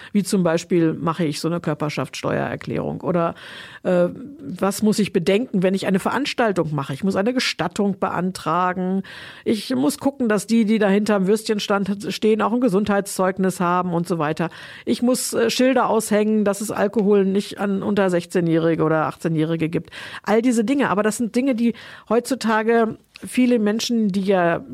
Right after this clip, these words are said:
jetzt ganz normal im Leben stehen und sich da nicht mit beschäftigen, nicht wissen und die dann davor scheuen, dass sie dann einen Fehler machen und sagen, "Nee, die Verantwortung möchte ich gar nicht erst übernehmen." Und da, in diesen rein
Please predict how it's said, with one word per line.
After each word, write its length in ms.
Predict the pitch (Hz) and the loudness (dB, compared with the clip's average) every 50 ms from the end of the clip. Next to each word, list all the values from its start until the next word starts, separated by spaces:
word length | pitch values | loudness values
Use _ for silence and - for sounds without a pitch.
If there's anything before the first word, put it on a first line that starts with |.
| - - - - _ - - - | -14 -14 -16 -20 _ -10 -4 -2
jetzt 240 | 196 185 - - | -2 -2 -2 -2
ganz 220 | - 196 196 185 - | -2 -2 -2 0 0
normal 500 | 214 196 190 185 180 190 208 214 220 - | 0 2 2 4 4 4 4 2 2 2
im 100 | 208 202 | 2 2
Leben 240 | 202 202 208 220 208 | 4 4 4 2 0
stehen 340 | - - 208 208 220 220 | 0 2 2 2 2 2
und 120 | 214 190 175 | 0 0 0
sich 120 | 196 175 | 0 0
da 100 | - 185 | 0 0
nicht 160 | 180 196 - | 0 0 0
mit 120 | 208 190 - | -2 -4 -2
beschäftigen, 540 | - 170 - 190 196 196 - 233 208 208 208 | -4 -2 -2 -2 -2 -2 -2 0 0 2 2
nicht 280 | 220 - - - 190 | 2 0 -2 -4 -4
wissen 420 | 254 320 320 - - 185 165 180 175 - - - - - | -2 -2 -2 -2 -2 -2 -2 -2 -4 -6 -12 -20 -8 -2
und 180 | - 190 175 185 | 0 0 2 2
die 120 | 208 202 | 2 2
dann 180 | 190 196 214 226 | 2 2 0 2
davor 340 | 220 220 214 - 233 214 190 | 0 0 0 0 0 0 0
scheuen, 440 | - - 214 196 202 226 262 269 | 0 0 0 2 2 2 2 2
dass 160 | 226 214 208 - | 0 0 0 0
sie 100 | 226 208 | -2 0
dann 160 | 208 196 190 | 0 0 0
einen 160 | - 202 196 | -2 -4 -2
Fehler 380 | - - 262 302 302 226 185 175 | 0 0 2 2 2 2 2 2
machen 340 | 170 170 190 - 262 233 | 0 0 0 0 -2 -2
und 120 | 208 196 - | -2 -2 0
sagen, 300 | 202 190 185 190 196 208 | 0 0 2 0 0 0
"Nee, 200 | 202 214 226 226 - - - - - - | 0 2 0 0 -2 -8 -20 -18 -8 -4
die 80 | 220 202 | -4 -2
Verantwortung 600 | - 214 - 220 220 - - 196 185 170 156 160 | -2 -2 -2 -2 -2 -2 -2 -2 0 0 -2 -2
möchte 240 | 151 135 - - - | -2 -4 -4 -6 -10
ich 100 | - - | -10 -8
gar 140 | - - | -8 -8
nicht 160 | - - - - | -8 -8 -8 -8
erst 140 | - - | -8 -8
übernehmen." 360 | - - - 151 156 170 170 175 | -6 -6 -4 -4 -4 -2 -2 -2
Und 160 | 175 175 - | -2 0 0
da, 240 | 240 269 269 220 - - - - - - - _ - - | 2 2 2 0 -2 -6 -12 -18 -18 -20 -20 _ -20 -8
in 160 | - - 254 | -2 0 2
diesen 240 | 269 294 277 320 294 | 2 2 0 0 -2
rein 240 | 269 302 330 392 415 | 0 0 0 0 0